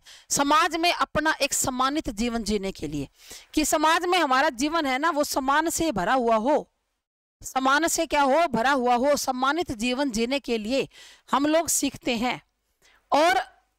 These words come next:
समाज में रहकर ही हम लोग सीखते हैं। तो जो शिक्षण की प्रक्रिया है ना, एक अनुभवी व्यक्ति अनुभवहीन व्यक्ति को ज्ञान प्रदान करता है।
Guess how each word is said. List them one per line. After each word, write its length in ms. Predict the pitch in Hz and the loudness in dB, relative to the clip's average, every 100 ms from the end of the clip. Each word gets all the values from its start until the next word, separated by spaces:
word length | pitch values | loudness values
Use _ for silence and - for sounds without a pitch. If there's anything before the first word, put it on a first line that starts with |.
| _ _ _ | _ _ _
समाज 540 | - 294 302 330 370 359 | -6 -2 2 4 4 2
में 180 | 381 | 2
रहकर 400 | 349 247 262 349 | 2 0 0 -2
ही 140 | 269 349 | 0 0
हम 180 | 311 277 | 0 -2
लोग 160 | 277 | -2
सीखते 400 | - 254 - 226 | -2 -8 -8 -8
हैं। 160 | 175 - _ _ - - - - - | -6 -8 _ _ -20 -20 -20 -20 -2
तो 80 | 349 | 0
जो 140 | 359 | 2
शिक्षण 500 | 392 - - - 392 | 0 0 0 0 0
की 160 | - 392 | 0 -2
प्रक्रिया 500 | - 320 302 294 359 | -2 -4 -4 0 0
है 140 | 277 | 0
ना, 200 | 311 254 - _ _ _ - | -2 -4 -10 _ _ _ -4
एक 220 | 320 415 - | -2 -2 -4
अनुभवी 420 | 285 254 330 392 | -2 2 2 2
व्यक्ति 340 | 311 302 - | 0 -4 -2
अनुभवहीन 680 | 349 285 285 330 240 277 349 | -2 -2 -2 0 0 -2 0
व्यक्ति 320 | 311 - - | -2 -4 -2
को 120 | 302 | 0
ज्ञान 260 | 269 240 247 | 0 0 -2
प्रदान 340 | 262 214 220 | -4 -4 -4
करता 320 | 208 156 - 151 | -4 -12 -10 -10
है। 180 | 156 | -10